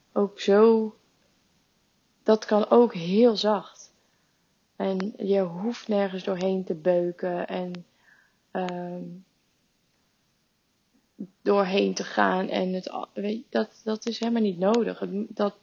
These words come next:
ook dat kan heel erg zacht. En ook met het werken met plantmedicijnen.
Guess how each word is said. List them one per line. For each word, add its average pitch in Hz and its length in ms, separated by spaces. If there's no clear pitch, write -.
ook 226 240
dat 226 220
kan 180 160
heel 175 160
erg - 180
zacht. - 260
En 208 180
ook 208 240
met 196 160
het 190 120
werken 185 320
met 180 160
plantmedicijnen. 180 1120